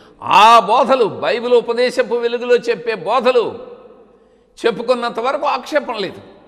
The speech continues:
నన్ను అడుగుతూ ఉంటారు వాళ్ళు వీళ్ళు, "ఏమండి, మీరు ఎవరిని విమర్శించకుండా బైబిల్లో ఉన్న సంగతులకే పరిమితమై ఉంటారేంటి, పరిమితమై ఉంటారేంటండి?" అంటారు. మరి ఒక జీవితం, ఒక జన్మ సరిపోదు కదా ఈ బైబిల్లో ఉన్నటువంటి ఈ మహాదేవుడు చెప్పినటువంటి ఉపదేశాన్ని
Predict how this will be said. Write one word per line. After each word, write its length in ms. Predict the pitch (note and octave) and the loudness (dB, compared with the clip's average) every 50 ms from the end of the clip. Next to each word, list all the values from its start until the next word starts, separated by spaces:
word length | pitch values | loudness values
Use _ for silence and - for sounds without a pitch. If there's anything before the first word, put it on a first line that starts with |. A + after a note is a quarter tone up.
| - - | -14 -8
నన్ను 220 | D3 F#3+ A3 A3+ | -8 -6 -2 0
అడుగుతూ 320 | A3 A3 B3+ C4+ C4 C#4+ C#4 | 0 -2 -2 -4 -6 -4 -4
ఉంటారు 300 | C4+ A#3+ G#3 A#3+ A#3 G#3+ | -4 -4 -4 -4 -4 -2
వాళ్ళు 260 | G3 G3 G#3 G#3 G3+ | 0 0 0 -2 -4
వీళ్ళు, 420 | G3 F3+ D3+ B2 A#2 G#2 - C#3+ | -8 -8 -10 -10 -14 -12 -8 -8
"ఏమండి, 240 | G3 A3+ A#3 A#3 B3+ | -6 -6 -6 -8 -8
మీరు 380 | B3 A#3+ A#3+ A3 G#3+ G#3 F3+ C3+ - - - - - _ - _ _ - | -8 -6 -6 -6 -6 -6 -8 -10 -12 -20 -20 -20 -20 _ -20 _ _ -6
ఎవరిని 360 | C#3+ E3 F#3 G#3 B3 B3+ C4 | -6 -4 -4 -4 -6 -6 -6
విమర్శించకుండా 800 | A#3+ G#3+ A3 A#3 B3+ A3+ B3+ C4 A3+ F#3+ G#3+ - A#3+ A3 A3 G#3+ | -6 -6 -6 -6 -6 -8 -8 -10 -12 -12 -12 -10 -6 -2 -2 -2
బైబిల్లో 460 | F3+ D#3 E3 G#3 A#3 B3+ C4 C4 B3+ | -2 -2 -4 -4 -2 -2 -2 -2 -2
ఉన్న 120 | B3 A#3 | -2 -4
సంగతులకే 460 | G3 - A3+ A#3 G#3+ A3+ A3 A3 G#3+ | -10 -10 -12 -12 -10 -8 -8 -6 -6
పరిమితమై 600 | G#3+ A3 - G3+ G#3+ A3 A#3 - - G#3+ G#3 G3 | -6 -6 -6 -6 -6 -6 -8 -8 -8 -8 -8 -8
ఉంటారేంటి, 460 | F#3 E3+ E3 D#3+ D3+ C#3 B2+ G2+ F#2+ - - - - _ _ _ _ - | -8 -6 -6 -6 -6 -8 -10 -14 -16 -20 -20 -20 -20 _ _ _ _ -8
పరిమితమై 440 | D#3+ F3 G#3 A3+ A#3+ - A#3 A#3 A#3 | -6 -6 -4 -4 -4 -6 -4 -6 -6
ఉంటారేంటండి?" 840 | G#3+ F#3+ F#3 F#3 G3+ G#3+ G#3+ G#3 G#3+ G#3+ G3 E3 - F#3+ F#3+ G3+ G#3 | -6 -8 -8 -6 -2 -2 -2 -2 -2 -4 -6 -8 -8 -8 -6 -4 -4
అంటారు. 300 | G3+ F3 C#3+ - B2+ A2+ F#2 - - - - _ - - | -4 -4 -6 -8 -8 -10 -10 -14 -20 -20 -20 _ -6 -6
మరి 180 | - B3 F#3 - - - - - - - - | -6 -6 -6 -10 -12 -20 -20 -20 -18 -6 -2
ఒక 180 | F#3 G3+ F#3 | 0 2 2
జీవితం, 480 | G#3+ E3+ B2 D3+ G3+ B3+ C#4 A#3+ C#4 C4+ | 0 -2 -4 -8 -8 -8 -6 -4 -2 -2
ఒక 140 | C4+ A#3+ A3 | 0 0 -2
జన్మ 440 | G3 D3 C#3 E3+ G3 A#3 C4+ D4 C4 | -4 -6 -6 -6 -6 -4 -2 -2 -2
సరిపోదు 440 | - G4+ - A3+ - A#3 A#3 G3 | 0 -2 -4 -4 -4 -6 -4 -2
కదా 260 | F#3+ F#3+ F3 F#3+ G#3 A#3 | -2 -2 -2 -2 -2 -2
ఈ 100 | A#3+ A#3 | -4 -4
బైబిల్లో 460 | G#3 G3+ G3 A3+ A3+ B3 B3 A#3+ A#3 | -4 -4 -4 -4 -4 -4 -4 -2 -2
ఉన్నటువంటి 440 | A3+ A3 A3 G#3+ - G#3 G3+ G3 F#3 | -2 -4 -6 -8 -10 -10 -12 -12 -10
ఈ 60 | F3 | -8
మహాదేవుడు 560 | E3 D#3 D3 D#3+ G3 G3+ A3 A#3+ C4 C#4 C4 | -6 -6 -6 -4 -4 -4 -2 -4 -4 -4 -6
చెప్పినటువంటి 520 | G#3+ C4 A#3 F#3+ F3+ G#3 G#3 E3+ E3 F#3+ | -10 -10 -10 -10 -10 -12 -14 -12 -12 -12
ఉపదేశాన్ని 640 | E3+ - E3+ F3+ A3 A#3+ - - A3+ A#3 A3 G#3 F3+ | -10 -8 -4 -2 -2 -2 -2 -4 -8 -8 -8 -10 -12